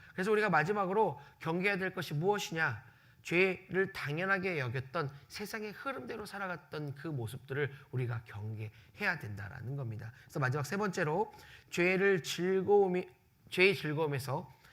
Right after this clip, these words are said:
그 죄의 즐거움을 끊어내고 생명의 길을 걷는 그 길로 순종할 수 있는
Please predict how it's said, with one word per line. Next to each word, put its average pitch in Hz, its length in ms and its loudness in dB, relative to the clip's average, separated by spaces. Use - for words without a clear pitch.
그 170 120 0
죄의 160 240 2
즐거움을 139 480 -2
끊어내고 202 680 0
생명의 240 580 -4
길을 170 340 0
걷는 165 540 -2
그 135 140 -4
길로 135 340 -2
순종할 220 560 -2
수 - 180 -8
있는 139 320 -2